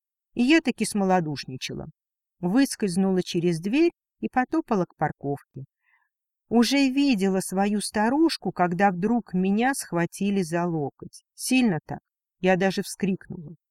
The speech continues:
Обернувшись, увидела Эдика. «Ты в своём уме?» — почти крикнул он.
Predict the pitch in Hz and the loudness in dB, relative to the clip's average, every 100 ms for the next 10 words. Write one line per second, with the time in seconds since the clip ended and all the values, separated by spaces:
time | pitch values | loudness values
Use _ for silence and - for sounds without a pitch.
0 | _ _ - 170 175 190 208 269 - 311 | _ _ -4 0 2 2 2 2 0 -6
1 | - - 170 151 196 220 214 - 160 143 | -8 -6 -4 -2 0 0 0 -2 -4 -4
2 | 127 - 131 - _ _ _ _ _ _ | -8 -16 -20 -20 _ _ _ _ _ _
3 | _ _ 185 185 - 220 233 269 311 233 | _ _ 2 2 2 2 4 4 2 0
4 | - 196 185 165 170 147 - _ _ - | 0 2 4 6 4 2 -8 _ _ 0
5 | 180 - 196 - 175 175 156 156 - 160 | 0 -2 -4 -2 -4 -4 -6 -8 -6 -6
6 | 143 | -6